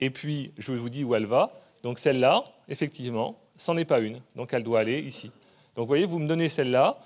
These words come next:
vous me dites, « Je pense que c'en est une », et je la glisse ici, et petit à petit, on affine le concept. Donc le concept se comprend par ce que c'est, ce que ce n'est pas. Alors, évidemment, j'ai pris un truc qui n'est pas vraiment très intéressant en mathématiques, mais c'est aussi parce qu'en général, personne ne connaît, ce qui évite,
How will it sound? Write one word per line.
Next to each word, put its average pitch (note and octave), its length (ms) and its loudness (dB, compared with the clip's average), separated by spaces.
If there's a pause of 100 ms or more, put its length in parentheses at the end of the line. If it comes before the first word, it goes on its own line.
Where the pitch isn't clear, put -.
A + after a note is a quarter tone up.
(280)
vous B2+ 80 -6
me C#3 80 -4
dites, « C#3 220 -6
Je C3+ 80 2
pense G3 240 2
que F3 100 0
c'en D#3 200 -2
est C#3 60 2
une », D3+ 300 -2 (340)
et C3+ 120 2
je B2 80 -6
la B2+ 100 4
glisse D3 240 -4
ici, D3 380 -10 (240)
et - 80 -8
petit F3+ 340 -2
à D3+ 60 4
petit, F#3+ 220 -4
on F#3+ 100 -2
affine D3+ 280 0
le D#3 80 -2
concept. - 520 -10 (880)
Donc C#3 180 0
le A#3+ 80 4
concept G#3 440 2
se - 100 -2
comprend E3+ 320 0
par F#3 160 0
ce - 100 -6
que D3+ 140 -4
c'est, F3+ 240 -2
ce E3+ 120 -8
que D3 120 -4
ce C#3+ 140 -8
n'est C3+ 120 -4
pas. - 140 -14 (260)
Alors, G#2+ 120 -4
évidemment, C#3 280 4
j'ai C#3 140 2
pris - 180 -2
un B2+ 100 2
truc - 220 -6
qui - 140 -10
n'est A2 100 -4
pas B2+ 140 0
vraiment A#2+ 300 0
très A#2+ 220 0
intéressant A#2+ 460 -4
en A#2 60 -4
mathématiques, A2 560 -6 (560)
mais B2 80 0
c'est D#3 120 2
aussi C#3 200 2
parce D#3 160 2
qu'en C#3 160 2
général, B2 340 0
personne C#3 320 -4
ne A#2+ 80 -4
connaît, C#3+ 300 -4 (260)
ce - 140 -16
qui A#2+ 160 -2
évite, C#3+ 420 -2